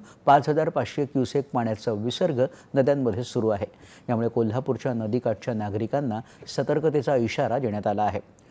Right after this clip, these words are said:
पावसामुळे जिल्ह्यातील चौपन्न बंधारे पाण्याखाली गेले आहेत. परिणामी अनेक गावांचा संपर्क तुटला आहे.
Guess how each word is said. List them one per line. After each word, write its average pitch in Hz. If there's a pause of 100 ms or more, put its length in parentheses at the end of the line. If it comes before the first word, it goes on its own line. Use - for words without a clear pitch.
(240)
पावसामुळे 131
जिल्ह्यातील 127
चौपन्न 160
बंधारे 127
पाण्याखाली 117
गेले 104
आहेत. 98 (360)
परिणामी 117 (160)
अनेक 123
गावांचा 117
संपर्क 107
तुटला 117
आहे. 98